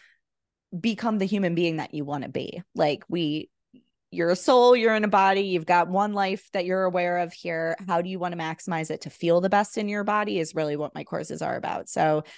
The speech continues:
they are about, it's very much so mindset work. It's very much so about money mindset. Um, I do have a couple tangible, like, social media things, but even my social media course, Create Standout Social Media, is actually, interestingly enough,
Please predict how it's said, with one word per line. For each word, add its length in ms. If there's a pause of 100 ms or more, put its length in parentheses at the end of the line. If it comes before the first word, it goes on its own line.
(200)
they 120
are 200
about, 320
it's 240
very 340
much 200
so 180
mindset 560
work. 300
It's 200
very 220
much 280
so 160
about 320
money 320
mindset. 600 (420)
Um, 400 (640)
I 60
do 160
have 140
a 40
couple 300
tangible, 580
like, 280
social 420
media 320
things, 320
but 140
even 280
my 160
social 320
media 300
course, 340
Create 320 (240)
Standout 400
Social 240
Media, 260
is 100
actually, 580
interestingly 580
enough, 340